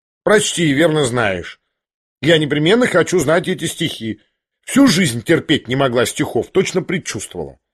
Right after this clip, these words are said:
Ради бога, князь, потерпи, нам с тобой, видно, вместе терпеть приходится», обратился она к князю Льву Николаевичу. Она была очень раздосадована.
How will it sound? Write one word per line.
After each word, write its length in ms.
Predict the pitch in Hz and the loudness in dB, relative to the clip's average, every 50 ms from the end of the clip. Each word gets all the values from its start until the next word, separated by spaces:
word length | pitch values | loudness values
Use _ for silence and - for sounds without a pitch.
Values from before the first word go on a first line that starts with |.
| _ _ - - - | _ _ -20 -10 -4
Ради 300 | - 143 180 190 143 147 | 2 4 4 4 4 2
бога, 300 | 147 139 127 113 107 117 | 2 2 2 2 2 -4
князь, 320 | - - 143 135 110 - | -6 -2 -2 -2 -2 -2
потерпи, 500 | - - 160 - 190 180 139 - 175 170 | -2 -6 -4 0 0 0 0 0 -2 0
нам 180 | 147 147 143 139 | 0 2 0 0
с 80 | - - | -2 0
тобой, 280 | - 151 135 143 139 | 0 2 2 2 2
видно, 260 | 131 143 127 117 139 | 2 0 0 0 0
вместе 400 | 135 135 143 143 139 - - - | 0 2 0 0 -2 -2 -6 -8
терпеть 440 | - - 143 - - - 131 107 - | -2 -2 -2 -2 0 -2 -4 -4 -4
приходится», 760 | - 135 135 - - 127 117 101 107 98 - - - 87 - _ _ _ _ _ _ _ | -4 -6 -6 -4 -2 -2 -2 -2 -2 -6 -8 -8 -8 -10 -10 _ _ _ _ _ _ _
обратился 600 | - 117 123 131 135 123 - 147 117 - - 135 | -4 -2 0 0 0 0 0 -2 -2 -2 -2 -2
она 140 | 127 123 117 | -2 -2 -4
к 60 | - | -4
князю 320 | - 123 139 139 113 117 123 | -6 -2 -2 -2 0 0 -2
Льву 160 | 117 110 120 | -4 -4 -4
Николаевичу. 680 | 120 107 - 131 123 117 101 92 87 - - - 80 - _ _ _ _ _ _ _ | -6 -4 -2 0 0 2 0 0 -4 -8 -12 -18 -18 -20 _ _ _ _ _ _ _
Она 180 | - 120 143 151 | -4 -2 0 2
была 160 | 143 147 156 | 2 4 4
очень 420 | 160 165 160 143 - - 123 131 120 | 4 4 4 2 2 -2 -2 -2 0
раздосадована. 1000 | 113 113 107 107 131 135 - - - 120 98 87 90 87 90 85 82 80 80 | 0 0 0 0 0 0 0 0 0 0 0 -2 -6 -10 -14 -16 -16 -18 -20